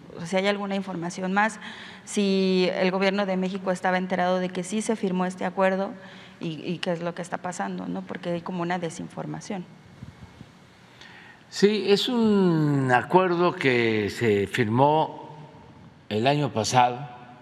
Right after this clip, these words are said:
Speaker 2: en septiembre, antes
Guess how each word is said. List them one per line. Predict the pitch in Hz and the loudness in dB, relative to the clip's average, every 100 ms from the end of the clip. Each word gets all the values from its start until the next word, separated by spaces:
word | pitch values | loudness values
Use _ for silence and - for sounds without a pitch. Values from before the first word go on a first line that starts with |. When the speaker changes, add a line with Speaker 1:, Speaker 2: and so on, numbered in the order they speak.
| - | -12
Speaker 2:
en | 101 | -8
septiembre, | 92 104 - 123 117 113 139 - - - - - - - - - - - - - - - | -4 -4 0 2 2 0 -8 -12 -18 -20 -18 -16 -16 -20 -20 -20 -20 -20 -20 -20 -20 0
antes | 147 185 180 - 165 151 - | 4 4 2 2 2 2 -2